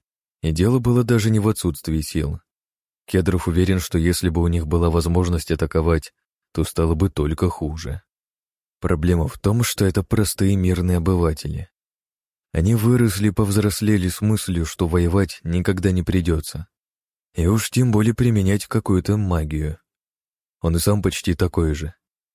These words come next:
Изменился же Игнат только по одной причине. У него не было выбора. Или догнивать жизнь в немощном теле, или вставать на неизведанный путь,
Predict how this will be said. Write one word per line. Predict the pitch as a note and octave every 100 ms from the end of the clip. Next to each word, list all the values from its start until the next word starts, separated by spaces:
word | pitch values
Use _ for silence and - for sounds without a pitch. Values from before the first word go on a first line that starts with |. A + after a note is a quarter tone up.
| _ _
Изменился | D#2+ D#2 F2 F2 F2 - F2
же | F2+
Игнат | F2 E2+ F2+ F2
только | F2 E2+ F2
по | F#2+
одной | D#2+ F2+ E2
причине. | E2+ D#2+ F2+ D#2+ D#2+ - _ _ _
У | G2+
него | F2+ E2 F2
не | E2+ F2
было | F2 E2+
выбора. | D#2+ F2 D#2 D2+ - _ _ _ _ _ _ _
Или | F2 F2
догнивать | F2+ F2 F2+ E2+ F2+
жизнь | D#2+ F2+ F2 E2
в | D#2
немощном | F2 F#2 F2 - E2 D#2
теле, | - F2 D#2+ - _ _ _ _
или | E2+ F#2+
вставать | F#2 - G2 G2+ -
на | G2+
неизведанный | F#2+ F2 F2+ F#2 F#2 F2+
путь, | E2 F#2 D#2+ -